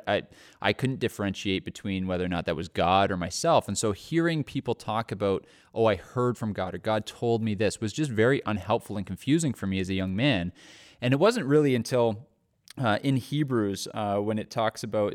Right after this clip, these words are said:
Hebrews starts off, it says, "Long ago, at many times and in many ways, God spoke to our fathers by the prophets. But in these last days, he has spoken to us by his Son, whom he appointed the heir of all things." And so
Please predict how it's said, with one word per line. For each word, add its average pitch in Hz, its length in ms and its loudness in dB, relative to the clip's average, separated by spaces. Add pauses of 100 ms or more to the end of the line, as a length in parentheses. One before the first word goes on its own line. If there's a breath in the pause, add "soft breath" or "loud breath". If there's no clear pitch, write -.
(160)
Hebrews 123 380 -4
starts - 380 0
off, 117 200 2
it - 60 -12
says, 95 220 -4
"Long 135 240 4
ago, 107 320 4
at 95 120 2
many 120 240 -2
times 101 380 -6
and 101 80 -6
in 95 80 -2
many 117 160 -2
ways, 98 220 0
God 101 260 0
spoke - 460 0
to 135 100 -4
our 127 80 0
fathers 95 400 -2
by 95 160 -4
the 95 80 -2
prophets. - 540 -6 (400 soft breath)
But 110 200 2
in 170 260 0
these 160 260 0
last 127 360 -2
days, 117 300 0
he 120 180 -4
has 147 640 0
spoken 104 440 -4
to - 160 -6
us 98 140 -2
by 95 220 -2
his 101 140 -6
Son, 101 500 -2
whom 123 160 -2
he 123 100 0
appointed 101 400 -6
the 98 180 -6
heir 92 160 -2
of 92 100 -4
all 90 140 -2
things." 104 500 -6 (520 soft breath)
And 117 120 -2
so 127 340 4